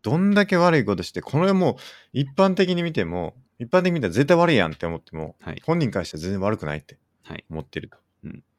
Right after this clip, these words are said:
Speaker 1: てことは、普通の人っていうのは、絶対自分悪いってなかなか思わない人間だから、
Speaker 2: うん。
Speaker 1: そこをちゃんと理解しないと、人にこう、ちゃんと話を聞いてもらったっていうのはできないよっていうのは、確か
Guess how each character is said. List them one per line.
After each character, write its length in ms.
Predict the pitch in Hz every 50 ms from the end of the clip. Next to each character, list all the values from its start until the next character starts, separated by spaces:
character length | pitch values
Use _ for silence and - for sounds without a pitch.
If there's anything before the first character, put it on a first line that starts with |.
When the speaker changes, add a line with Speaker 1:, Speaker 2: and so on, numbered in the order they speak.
| _ _ -
Speaker 1:
て 80 | 147
こ 140 | 151 185 170
と 120 | - 104
は、 180 | 92 87 82 82
普 80 | - -
通 160 | - 117 117
の 100 | 123 127
人 220 | 127 - 185 175
っ 20 | 139
て 80 | - 92
い 20 | 82
う 20 | 78
の 120 | 73 73
は、 280 | 80 80 78 73 - - _ _ - 92
絶 200 | - 123 - -
対 100 | 160 139
自 160 | 95 92 90
分 220 | 85 92 90 82
悪 240 | 90 110 135 160 135
い 40 | 92
っ 40 | 69
て 180 | - _ -
な 140 | 78 87 98
か 80 | 131 135
な 100 | 139 131
か 120 | 135 104
思 200 | 101 104 113 117
わ 100 | 123 120
な 100 | 107 82
い 60 | - -
人 140 | 73 76 78
間 140 | 76 78 76
だ 100 | 76 73
か 100 | - -
ら、 280 | 78 78 78 73 69 - _ _
Speaker 2:
う 40 | -
ん。 160 | - - - _ _ _ _ _ _
Speaker 1:
そ 160 | - - 151 160
こ 140 | 185 208
を 100 | 190 143
ち 80 | 127 -
ゃ 80 | 120 123
ん 80 | 117
と 80 | 104 95
理 140 | 92 101 95
解 200 | 95 82 76 76
し 140 | - -
な 100 | 85 80
い 100 | 80 80
と、 340 | - _ 101 101 92 80 - -
人 280 | - - - - 98 90
に 360 | 92 104 127 117 85 - - _
こ 300 | _ - 82 80 87 -
う、 40 | _ -
ち 80 | -
ゃ 60 | 82
ん 40 | 80
と 180 | - - - - _ _
話 300 | - 90 80 - - -
を 20 | -
聞 120 | - - -
い 20 |
て 100 | - 80
も 60 | 78
ら 80 | 73 -
っ 20 |
た 60 | - _
っ 40 | _
て 80 | -
い 40 | 90
う 40 | 92
の 80 | 110 131
は 180 | 131 - - - _
で 80 | -
き 100 | - -
な 120 | - - -
い 40 | 107
よ 100 | 139 156
っ 20 |
て 160 | 139 - -
い 60 | 85
う 20 | 82
の 100 | 82 85
は、 80 | - - _
確 200 | _ - - -
か 160 | - 69 -